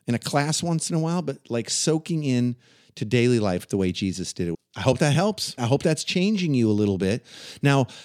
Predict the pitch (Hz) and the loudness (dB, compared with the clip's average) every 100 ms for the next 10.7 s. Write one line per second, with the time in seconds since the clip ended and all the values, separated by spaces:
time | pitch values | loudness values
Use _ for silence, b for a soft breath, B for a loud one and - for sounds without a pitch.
0 | B _ - 160 175 220 214 104 117 - | B _ 0 2 2 2 0 0 0 -4
1 | _ _ _ _ - - 123 135 123 131 | _ _ _ _ -10 -4 -2 0 2 2
2 | - 104 98 110 107 131 131 156 165 113 | 2 2 2 0 -2 2 4 4 2 2
3 | 104 113 123 135 - - 147 95 92 - | 2 2 2 2 2 2 4 4 0 -4
4 | _ - 107 95 101 95 - 110 110 110 | _ -2 0 2 0 0 -4 0 2 2
5 | 101 104 104 95 - 113 104 101 92 - | 0 0 -2 -4 -2 0 2 0 -2 -6
6 | - 101 110 98 - 104 92 95 - 101 | -6 0 0 0 2 2 0 -2 -6 -4
7 | 95 90 90 - 85 - 131 87 B B | -2 -2 -2 -4 -6 0 0 0 B B
8 | B 110 120 185 247 202 180 156 147 120 | B 0 2 2 0 0 -2 -2 -2 0
9 | 107 - 92 87 101 98 104 - 107 98 | -2 -2 -6 -4 -2 -2 -2 -4 -4 -4
10 | 92 85 80 92 87 76 | -4 -4 -2 -2 -2 -6